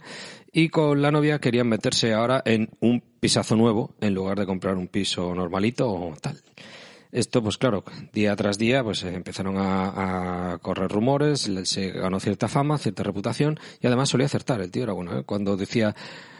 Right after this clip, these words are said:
eh, yo le dije, digo, "He vendido Telefónica porque se están haciendo grandes, la competencia, Vodafone viene de fuera, acaban de llegar, ¿eh? Orange y tal, estaban surgiendo nuevas compañías en el sector", dije, "Yo ya con la competencia esto se reparte la tarta y me voy". Y él decía, "No, no, no, si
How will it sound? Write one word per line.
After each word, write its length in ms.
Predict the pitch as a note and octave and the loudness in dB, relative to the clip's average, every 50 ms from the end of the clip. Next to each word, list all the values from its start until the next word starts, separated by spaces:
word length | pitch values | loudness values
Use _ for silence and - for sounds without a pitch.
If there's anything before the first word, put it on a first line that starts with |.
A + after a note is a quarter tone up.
| - - | -2 0
eh, 680 | A#2 A2+ A2 A2 G#2+ G#2 G#2 G#2 G2+ G2+ G2+ G2+ G2+ G2 | 2 4 4 4 4 4 4 4 4 4 2 2 2 4
yo 80 | A2+ | 4
le 60 | A2 A#2 | 2 2
dije, 180 | B2 - - | 2 2 2
digo, 240 | A2 G2+ G2 G#2 - | 2 4 2 2 4
"He 60 | A2+ | 4
vendido 240 | A2 A2+ A2+ A#2+ A#2+ | 4 4 4 4 4
Telefónica 360 | A#2 A2 - - C3+ B2+ A#2+ | 4 2 2 2 2 2 2
porque 160 | B2 A2+ G2 | 0 0 0
se 60 | F2+ - | -2 -2
están 160 | A2+ - A2 | 0 0 0
haciendo 260 | G#2 - A#2+ A2 G#2+ | 0 0 2 2 2
grandes, 380 | G2+ A2 A2+ A2 G2+ F#2+ F2+ - | 4 2 2 2 0 0 -2 -2
la 100 | G#2 F#2 | -4 -4
competencia, 600 | G2 F#2+ - G#2+ F#2 A#2 A#2 A#2 - B2+ B2+ A#2+ | -2 -2 -2 0 2 2 2 2 2 0 0 2
Vodafone 500 | G2+ G2 F#2+ F#2+ - - A2 G#2+ G#2+ G#2 | 0 0 0 0 0 0 2 2 2 2
viene 320 | G#2 G#2+ G#2 G#2 G2+ G2+ | 2 2 4 2 2 2
de 140 | F#2+ G2+ F#2+ | 2 0 0
fuera, 420 | - - B2+ C3+ B2+ B2 B2+ A2 | 2 2 2 4 4 2 0 0
acaban 320 | G2 F#2 - G2+ G#2+ G#2 F#2+ | -2 0 0 2 2 2 2
de 80 | F#2+ | 2
llegar, 300 | F2 E2+ E2+ F2 E2+ - | 0 0 0 -2 -2 -2
¿eh? 100 | - - - | -4 -4 -2
Orange 560 | - A2+ A2+ A#2 A#2 A2+ A2 G#2+ G2 - A2 | 0 0 2 2 2 2 0 0 -2 -2 -2
y 20 | F#2+ | -2
tal, 320 | - A#2+ B2 B2 B2 - - - - - - - - - - | 0 0 0 0 -2 -6 -10 -16 -18 -18 -18 -18 -18 -8 -4
estaban 300 | - G2 - A2 A2 G#2+ | -2 0 2 2 2 2
surgiendo 460 | - A2 G2+ - A#2 A2 G#2+ G#2+ G#2+ | 2 0 0 0 0 2 2 4 4
nuevas 240 | G#2 G#2+ G#2+ G2+ - | 4 4 4 2 2
compañías 680 | - A2+ G2+ - G#2 G#2+ A2+ A#2+ C3 C3 C#3 C3+ - | 0 0 0 2 2 2 2 2 2 2 0 0 0
en 140 | B2 A2 G#2 | 0 0 0
el 60 | A2 | 0
sector", 320 | A2+ A2 G#2 - - A#2+ | 0 -2 -2 0 0 0
dije, 220 | A2+ G#2 - - G2+ | 0 0 0 -2 0
"Yo 160 | F#2 G#2 G2+ | 0 2 2
ya 220 | G#2 A2 A2+ A#2 | 4 2 2 2
con 120 | - A2+ G2+ | 0 0 -2
la 60 | G2 | -2
competencia 500 | - G2 F#2+ G2+ - A#2+ A#2 - B2 A#2 | -2 -2 -2 0 0 0 0 0 0 -2
esto 160 | G2+ - - | 0 -2 -2
se 120 | - - A#2 | -2 0 0
reparte 340 | G#2 G2+ - G#2 G2 - | 0 0 0 -2 -2 0
la 120 | G#2+ G2+ F#2+ | 0 0 0
tarta 240 | - A2 A2+ - C#3+ | 0 0 0 0 0
y 40 | |
me 120 | C3+ G#2 F#2 | 2 2 0
voy". 160 | G#2 A#2+ - | 0 -2 -2
Y 120 | - E2+ A#2+ | -2 -2 -2
él 60 | A#2 | 0
decía, 260 | A2 - - G2+ G2 A2 | -2 -2 -2 -2 0 0
"No, 80 | A#2+ | 0
no, 100 | A#2+ C3 | 0 0
no, 160 | C#3 - - | -2 -4 -4
si 640 | - - - G#2 G2+ G2+ G2+ G2 G2+ F#2+ F#2+ F#2 | -6 -4 -2 0 0 2 2 2 2 0 0 -2